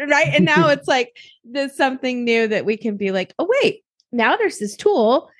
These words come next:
Speaker 1: that we can use to help tie their shoes and make it easier." So it's really fantastic that you guys have,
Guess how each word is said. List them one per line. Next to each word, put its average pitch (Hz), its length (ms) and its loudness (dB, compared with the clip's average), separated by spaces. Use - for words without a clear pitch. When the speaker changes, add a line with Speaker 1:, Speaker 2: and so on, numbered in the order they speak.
Speaker 1:
that 247 100 -2
we 220 100 0
can 180 200 -4
use 262 520 0
to 233 100 -6
help 180 420 -2
tie 247 220 0
their 190 160 -4
shoes 277 500 -4
and 240 100 -2
make 208 180 -2
it - 160 -4
easier." 226 500 0
So 180 380 0
it's 233 180 -2
really 214 280 2
fantastic 180 840 0
that 190 100 -2
you 180 100 -2
guys 175 320 0
have, 165 220 -2